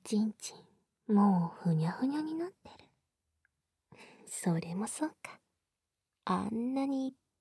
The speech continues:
ぱい出したんだから。でもこのおちんちんのおかげで、いっぱい楽しめちゃっ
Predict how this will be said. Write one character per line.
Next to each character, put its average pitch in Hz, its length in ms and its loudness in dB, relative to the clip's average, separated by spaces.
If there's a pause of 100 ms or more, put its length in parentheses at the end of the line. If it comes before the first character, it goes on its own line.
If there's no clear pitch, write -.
ぱ 262 140 -2
い 254 80 -6
出 262 140 -6
し - 140 -10
た 247 100 0
ん 196 80 -4
だ - 60 -16
か - 280 -18
ら。 - 120 -18 (1600)
で 190 180 2
も 180 220 0
こ 196 140 0
の 196 200 2
お 214 40 -4
ち - 240 -2
ん 247 80 0
ち 233 180 0
ん 185 80 6
の 165 160 0
お - 20 -10
か - 200 -10
げ 208 160 -4
で、 214 120 -4 (800)
い 170 160 0
っ - 40 -10 (460)
ぱ 214 140 0
い 226 160 0
楽 214 260 2
し - 160 0
め 370 140 0
ち - 140 -8
ゃ 247 40 -4
っ - 20 -20